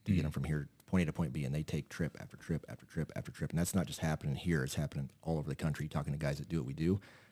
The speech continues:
Speaker 1: I mean, you'll
Speaker 2: Exploitation of those
Speaker 1: y-,
Speaker 2: people.
Speaker 1: you'll stop a vehicle and you'll see eight heads pop up, and they're all just across the border, and they're trying to get to point B. And, and the other trend, big trend, we can talk about that in a little bit, but is, is fentanyl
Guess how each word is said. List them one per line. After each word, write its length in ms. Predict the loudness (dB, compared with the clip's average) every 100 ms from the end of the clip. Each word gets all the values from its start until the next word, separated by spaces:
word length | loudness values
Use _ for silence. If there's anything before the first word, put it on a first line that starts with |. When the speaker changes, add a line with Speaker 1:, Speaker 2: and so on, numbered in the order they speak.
| -14 0
Speaker 1:
I 60 |
mean, 160 | 2 2
you'll 180 | 0 -2 0 6
Speaker 2:
Exploitation 720 | 6 8 6 8 6 6 2
of 120 | 2
those 200 | 2 2
Speaker 1:
y-, 60 | 2
Speaker 2:
people. 180 | 4 4
Speaker 1:
you'll 120 | 4
stop 260 | 6 4 6
a 40 |
vehicle 360 | 6 6 6 4
and 80 |
you'll 100 | 4
see 160 | 0 0 0
eight 120 | 2
heads 200 | 0 0
pop 260 | -4 -2
up, 220 | -4 -8 -8
and 180 | -4 -2
they're 160 | 0 2
all 220 | 2 0 -6 -10
just 140 | -8
across 240 | -2 0 0
the 60 |
border, 280 | 0 0 2
and 80 | 2
they're 80 | 0
trying 180 | 0 -2
to 40 |
get 140 | -2
to 60 | -2
point 180 | -2 -2
B. 140 | -4 -8 -20 -2
And, 220 | 0 2 0
and 140 | -2 0
the 120 | 4
other 260 | 6 4 0 -6
trend, 480 | 4 6 8 6 6
big 160 | 4
trend, 180 | 4 2
we 60 | 2
can 80 | -2
talk 80 |
about 120 | -4 -4
that 60 |
in 60 | -8
a 40 |
little 120 | -8 0
bit, 200 | 0 2
but 100 | -2
is, 100 | -2
is 240 | -8 -2
fentanyl 460 | 2 2 2 2